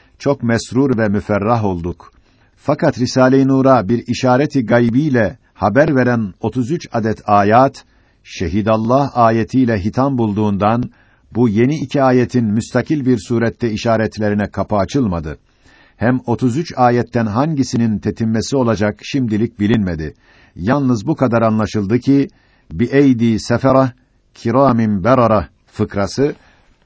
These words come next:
Risale-i Nur'un naşir ve katiplerine manayı işariyle bakıyor,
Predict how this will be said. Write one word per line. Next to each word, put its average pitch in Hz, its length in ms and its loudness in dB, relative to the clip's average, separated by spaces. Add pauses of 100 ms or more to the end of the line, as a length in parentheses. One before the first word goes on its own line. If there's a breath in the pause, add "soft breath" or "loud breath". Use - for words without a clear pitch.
(220 soft breath)
Risale-i 117 560 0
Nur'un 127 420 0
naşir 120 480 2
ve 120 100 2
katiplerine 107 920 0
manayı 120 480 2
işariyle 110 760 2
bakıyor, 127 520 2